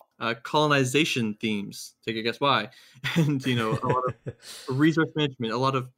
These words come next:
Speaker 1: mathematical and, and, and, and, uh, manipulation of systems. That's the clever term I used earlier. I'm using it a bit more sloppily now, but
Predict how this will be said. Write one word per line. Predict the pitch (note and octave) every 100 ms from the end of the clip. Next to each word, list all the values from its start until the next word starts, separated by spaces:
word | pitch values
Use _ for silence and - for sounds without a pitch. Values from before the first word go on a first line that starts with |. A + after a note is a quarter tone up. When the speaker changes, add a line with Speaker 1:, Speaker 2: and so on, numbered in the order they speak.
| _
Speaker 1:
mathematical | - C#3 C#3+ C3+ C3+ C#3+ D3 C#3 A2 A2
and, | A2+ G#2 _
and, | B2+ G#2+ _ _
and, | A#2 - A3+ _ _
and, | B2 A2 - -
uh, | A#2 - - _
manipulation | C3+ C3+ D3 C#3 C3+ C3+ C3+
of | C3 C3
systems. | - C3+ - A2+
That's | - A#2+ -
the | B2+ A#2 A#2 _ _
clever | - C3+
term | C3+ D3 C#3+
I |
used | C3+ C3+ C3+
earlier. | C#3 C3 A#2+
I'm | A#2 A2+
using | B2 C3 C3+
it |
a | B2+
bit | C3+
more | A#2
sloppily | - - C#3+ C#3+ A2+ G#2+
now, | G2+ G#2 B2
but | A#2